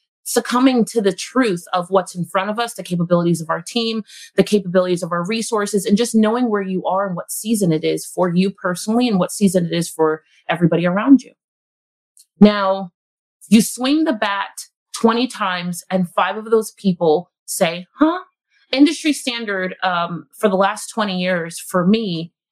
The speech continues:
has been plus or minus this formula. Now, for those of you who don't know, I built a multiple seven-figure business, uh, but that, but,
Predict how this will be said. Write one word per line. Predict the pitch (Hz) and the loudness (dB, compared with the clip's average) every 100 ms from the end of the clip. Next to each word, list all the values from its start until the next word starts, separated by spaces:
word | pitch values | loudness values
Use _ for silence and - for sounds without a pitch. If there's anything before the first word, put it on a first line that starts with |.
| _ - | _ -4
has | 220 196 - | -2 -2 -2
been | - 240 | 2 2
plus | 247 277 285 - | 0 -2 -2 -2
or | 269 | -2
minus | 226 214 202 | 0 -4 -8
this | - 185 | -2 -4
formula. | - 175 170 - - - _ _ _ _ | -2 -4 -2 -4 -10 -12 _ _ _ _
Now, | 214 214 | 6 6
for | 214 | 0
those | 220 233 269 | 0 2 2
of | |
you | 262 226 | 2 0
who | |
don't | 208 196 202 | 0 -2 0
know, | 196 196 190 - | -2 0 -2 -4
I | 196 214 | -4 -2
built | 214 202 196 196 | 0 0 0 -4
a | 185 | -4
multiple | 196 190 196 220 220 | 0 0 -4 -4 -4
seven-figure | - 202 190 180 190 180 | -2 -4 -4 -4 -4 -2
business, | 170 190 185 180 175 - _ _ _ - | 0 0 0 -2 -4 -10 _ _ _ -2
uh, | 175 170 170 | 0 0 -2
but | 190 | 0
that, | 196 185 - - - | 0 -2 -6 -20 -2
but, | 196 202 | 0 0